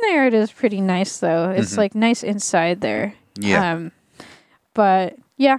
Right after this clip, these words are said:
Speaker 1: I would agree with that for sure.
Speaker 2: So I would compare this place to,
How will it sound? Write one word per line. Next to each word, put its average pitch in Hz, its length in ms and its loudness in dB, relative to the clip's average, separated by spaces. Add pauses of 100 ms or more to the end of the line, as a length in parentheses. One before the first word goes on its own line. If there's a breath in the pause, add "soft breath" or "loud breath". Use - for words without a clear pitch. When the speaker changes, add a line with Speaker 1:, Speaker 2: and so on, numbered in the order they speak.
(100)
Speaker 1:
I 349 100 0
would 370 120 2
agree 285 160 2
with 277 100 0
that 277 280 2 (300)
for 269 120 0
sure. 220 340 0 (160)
Speaker 2:
So 147 640 2 (300)
I 156 180 4
would 165 200 2
compare 143 500 2
this 104 180 0
place 117 400 2
to, 98 580 2